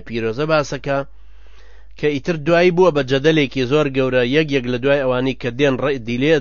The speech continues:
دەنەوە، ڕەد لە مسڵمانەکانیانە دەنەوە کە زەعیمی هەمویان ناوی ئاریۆس بوو. تۆ بەنەمانە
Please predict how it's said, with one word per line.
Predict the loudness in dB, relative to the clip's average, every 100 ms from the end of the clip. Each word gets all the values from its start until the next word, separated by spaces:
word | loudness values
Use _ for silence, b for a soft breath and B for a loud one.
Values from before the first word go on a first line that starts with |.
| 2
دەنەوە، | 2 4 2 0 -10 b b b b b b -4
ڕەد | 0 0 2
لە | 2 0 -2 -6
مسڵمانەکانیانە | -6 -2 -2 0 -2 0 2 4 4 4 2
دەنەوە | 0 -2 -4
کە | -6 -6 -10 -8 -6
زەعیمی | -2 0 2 0
هەمویان | 0 0 2
ناوی | 2 0 0
ئاریۆس | -2 0 4 4 4 -2
بوو. | -2 0 -2 -8 -18 -18 -18 -12
تۆ | -6 -4
بەنەمانە | -2 0 0